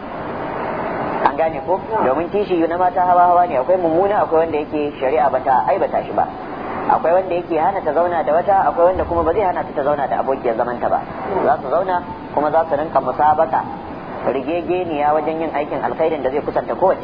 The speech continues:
su a wajen mai gidanta. Wannan kishin bai da aibi, shine irin na matan annabawa.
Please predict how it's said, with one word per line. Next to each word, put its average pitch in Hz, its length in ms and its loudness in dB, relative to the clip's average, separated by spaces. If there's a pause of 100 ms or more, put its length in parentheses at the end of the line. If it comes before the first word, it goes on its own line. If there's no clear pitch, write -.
(120)
su 170 60 4
a - 100 6
wajen 120 220 0
mai 113 100 -2
gidanta. 107 380 0 (280)
Wannan 165 260 0
kishin 151 240 -2
bai 143 200 2
da - 80 2
aibi, 117 260 -2 (280)
shine 170 180 0
irin 147 240 0
na 123 80 -2
matan 127 340 0
annabawa. 127 460 4